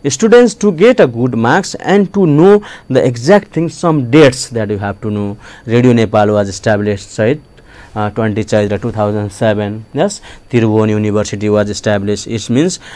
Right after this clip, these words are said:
uh, education was not limiting in schools only, that was spread up to colleges. So Tribhuvan University was established and election was held, means elections, uh, the peoples started to get the rights of voting.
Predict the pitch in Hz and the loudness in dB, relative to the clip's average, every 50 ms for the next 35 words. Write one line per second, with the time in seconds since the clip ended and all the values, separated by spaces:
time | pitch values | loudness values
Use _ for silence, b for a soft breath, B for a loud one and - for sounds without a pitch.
0 | B B B 98 104 98 104 123 117 - 147 143 170 156 - 214 208 185 170 165 | B B B -2 0 2 0 0 2 2 2 2 2 2 2 2 2 4 4 4
1 | 160 156 180 208 247 254 247 180 165 165 170 170 165 - 254 277 254 220 175 151 | 4 4 2 0 0 2 2 2 4 4 4 4 4 4 4 6 6 6 4 2
2 | 127 - - 131 123 110 - - 104 104 117 156 214 240 180 151 139 131 139 127 | 0 -2 -2 -2 -2 -2 -2 -4 -4 -2 0 0 0 0 2 2 2 4 4 2
3 | 123 120 113 - - - 180 165 156 - B B B B B B B 117 117 107 | 2 2 -2 -4 0 2 2 2 2 0 B B B B B B B 0 0 0
4 | - - - 160 226 269 - - - - - - - 226 220 202 165 117 101 98 | 0 -2 -2 0 0 -2 -4 -10 -20 -20 -12 -2 2 4 6 6 4 4 2 -2
5 | 92 87 - - - - - 107 101 98 - 104 101 98 101 101 104 104 104 107 | -4 -6 -8 -14 -14 -8 -4 -4 -4 -4 -4 -6 -4 -2 -2 -4 -2 -4 -4 -4
6 | 104 104 101 98 117 98 104 104 107 101 101 101 98 - - 107 101 98 101 104 | -4 -4 -6 -6 -8 -8 -4 -4 -4 -4 -4 -6 -10 -8 -6 -6 -6 -6 -6 -8
7 | 101 - - B B B B B B 120 120 135 131 151 160 - - 170 143 131 | -8 -10 -16 B B B B B B -4 0 2 4 4 4 2 2 2 2 4
8 | 123 117 110 98 98 104 110 110 107 107 113 135 175 214 208 - - 127 127 123 | 4 2 2 0 0 0 0 0 0 0 2 2 2 2 0 -2 -2 0 0 0
9 | 117 - - 127 123 120 113 - B B B B B B B 107 107 110 107 113 | 0 -2 -2 -2 -2 -2 -4 -6 B B B B B B B -2 -2 0 0 -2
10 | 110 - - 151 143 139 151 151 135 - 123 - - - 120 117 113 120 101 - | -2 0 0 0 0 2 0 0 0 -2 -6 -4 0 2 2 2 2 0 -4 -4
11 | - 107 98 104 104 101 95 95 110 127 175 220 220 B B B B 131 117 104 | -6 -6 -2 -2 -2 -2 -2 0 2 2 2 2 0 B B B B -4 -2 0
12 | 104 104 101 - - - 170 160 131 123 165 196 190 - 196 196 190 | 0 0 -2 -2 -4 -4 -4 -2 0 2 2 2 2 2 0 0 0